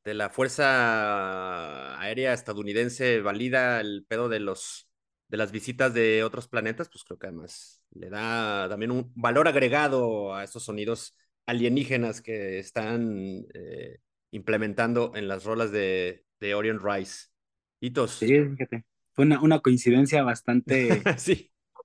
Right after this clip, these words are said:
Speaker 2: bastante buena para nosotros. La verdad es que cayó, cayó como anillo al dedo.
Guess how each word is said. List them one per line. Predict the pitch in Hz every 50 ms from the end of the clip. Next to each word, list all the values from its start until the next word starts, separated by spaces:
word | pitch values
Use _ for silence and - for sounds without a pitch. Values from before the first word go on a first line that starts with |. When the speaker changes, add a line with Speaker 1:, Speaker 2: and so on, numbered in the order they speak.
| _ -
Speaker 2:
bastante | - 160 156 147 143 - 160 160 175 - 175 165
buena | 156 165 170 180 180
para | - - 139 131 120
nosotros. | 123 123 117 - 160 156 - - 175 180 175
La | 156 123
verdad | 123 131 139
es | 147 139
que | - - 147 131 117 - _ _ _ _ -
cayó, | 101 101 107 117 120 127 123 - _ _
cayó | - 113 123 131 131
como | - 131 123 113
anillo | 113 123 127 131
al | 123 120 117
dedo. | 120 120 127 147 175 214